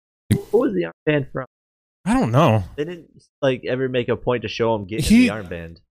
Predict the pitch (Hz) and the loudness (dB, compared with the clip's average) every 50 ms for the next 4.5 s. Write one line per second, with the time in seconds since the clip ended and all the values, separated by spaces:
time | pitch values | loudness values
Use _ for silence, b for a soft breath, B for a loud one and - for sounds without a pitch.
0 | _ _ _ - 139 156 202 247 233 147 120 139 170 175 143 123 117 123 135 - | _ _ _ 0 2 4 4 4 4 4 6 6 6 8 6 6 6 6 4 4
1 | - 165 160 - 170 165 143 165 156 143 139 143 139 131 127 123 120 117 - _ | 4 2 4 4 2 2 2 4 2 4 4 6 6 6 6 6 4 2 -2 _
2 | 123 120 117 110 107 104 104 104 101 101 87 - _ _ _ _ _ _ - 117 | 2 4 6 8 8 8 8 6 6 4 0 -2 _ _ _ _ _ _ -2 2
3 | 117 120 131 143 147 135 - 170 156 156 156 160 165 165 165 160 139 - _ _ | 4 4 6 4 2 2 4 6 6 6 6 6 6 6 6 6 4 4 _ _
4 | 127 123 120 113 110 104 104 101 95 | 2 4 6 6 8 8 6 6 4